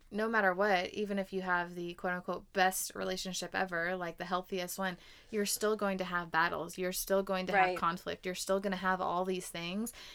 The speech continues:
Speaker 1: And if you don't have the tools to navigate
Speaker 2: Mm-hmm.
Speaker 1: that, that's where you see the demise in relationships,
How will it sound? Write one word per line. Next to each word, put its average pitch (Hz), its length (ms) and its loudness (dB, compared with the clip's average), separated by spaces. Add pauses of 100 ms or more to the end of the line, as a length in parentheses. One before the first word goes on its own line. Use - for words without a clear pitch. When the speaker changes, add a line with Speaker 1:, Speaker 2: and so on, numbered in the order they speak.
(100)
Speaker 1:
And 202 120 2
if - 80 -8
you 226 80 -2
don't 226 120 -4
have 214 180 4
the 196 80 2
tools 202 380 0
to 175 100 -6
navigate 196 580 0
Speaker 2:
Mm-hmm. 254 100 -4
Speaker 1:
that, 254 240 -2
that's 208 240 0
where 208 80 2
you 190 160 2
see 185 220 -2
the 170 140 -6
demise 165 500 -4
in 165 100 -10
relationships, - 460 -8